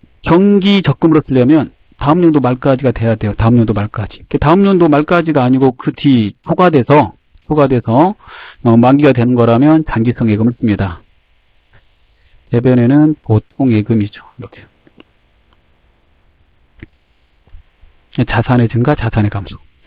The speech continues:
자산이 증가되고 자산이 감소되면 자산 전체는 변함이 없습니다, 여러분. 예. 자산의 종류가 바뀌었잖아요. 예. 보통 예금 대신에 뭘로? 장기성 예금으로. 이 장기성 예금으로 이렇게 바꿔진 것 뿐이죠. 예.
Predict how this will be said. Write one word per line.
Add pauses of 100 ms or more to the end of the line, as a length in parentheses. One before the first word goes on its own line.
(140)
자산이
증가되고
자산이
감소되면
자산
전체는
변함이
없습니다,
여러분.
예. (1040)
자산의
종류가
바뀌었잖아요.
예.
보통
예금
대신에
뭘로? (120)
장기성
예금으로. (840)
이
장기성
예금으로
이렇게 (120)
바꿔진
것
뿐이죠.
예.